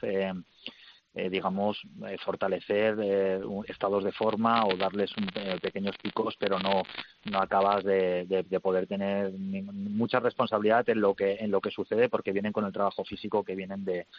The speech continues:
de los clubs. En una, en unos Juegos Olímpicos tenemos tiempo, ¿no? Tenemos cierto tiempo, habrá gente que asumirá mejor estas, estas concentraciones previas y habrá gente, pues, que, que le costará m-, más, pues, pues,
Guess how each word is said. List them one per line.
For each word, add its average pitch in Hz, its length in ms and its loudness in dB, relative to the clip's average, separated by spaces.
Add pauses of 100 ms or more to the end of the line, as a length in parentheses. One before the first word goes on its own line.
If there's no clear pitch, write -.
(260)
de 95 120 2
los 92 140 0
clubs. 117 300 -2
En 101 160 -6
una, 110 480 4
en 95 100 -4
unos 117 220 -2
Juegos 104 240 0
Olímpicos 95 400 -6
tenemos 92 300 -8
tiempo, - 280 -14
¿no? 220 80 -16 (180)
Tenemos 185 440 -6 (400)
cierto 92 280 -2
tiempo, 127 460 2
habrá 98 220 0
gente 98 280 -4
que 92 300 -2 (180)
asumirá 101 440 -4
mejor 101 460 -2
estas, 92 440 -4 (300)
estas 101 260 -8
concentraciones 98 760 -6
previas 110 440 -2 (480)
y 90 100 -6
habrá 90 220 -2
gente, 92 300 -8
pues, 87 180 -8
que, 87 400 -10
que 92 80 -8
le 92 80 -4
costará 95 380 -4
m-, 95 160 -8
más, 101 480 -4
pues, 101 200 -6
pues, 82 300 -14